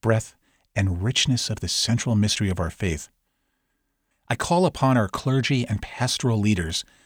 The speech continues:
to offer sustained and comprehensive adult catechesis on the sacrament of the Eucharist and the holy sacrifice of the Mass in the coming months,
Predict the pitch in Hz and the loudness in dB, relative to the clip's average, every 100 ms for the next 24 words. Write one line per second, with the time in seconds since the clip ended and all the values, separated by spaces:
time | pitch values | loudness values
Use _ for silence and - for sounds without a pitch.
0 | _ _ - 131 127 135 117 - - - | _ _ -4 0 0 0 0 0 0 0
1 | 117 123 135 - 98 - 117 127 139 113 | 2 4 2 0 -4 -2 0 2 2 2
2 | 117 95 92 110 110 - - 123 107 - | 2 -2 -2 0 -2 -4 -4 -4 -4 -2
3 | 131 - - - _ _ _ _ _ 120 | -2 -2 -4 -6 _ _ _ _ _ 2
4 | 110 101 - 117 143 147 165 147 131 104 | 2 4 2 2 2 2 2 2 4 4
5 | 98 98 - - _ _ _ _ _ - | 0 -2 -6 -10 _ _ _ _ _ 2
6 | 110 127 120 101 - 107 120 - 113 117 | 4 4 2 -2 -4 -2 -2 0 -2 -2
7 | - 104 101 113 117 101 98 90 - - | -2 -2 0 -2 0 2 2 -2 -4 -8
8 | _ _ 104 92 123 117 104 123 90 - | _ _ 0 2 4 6 6 4 2 -2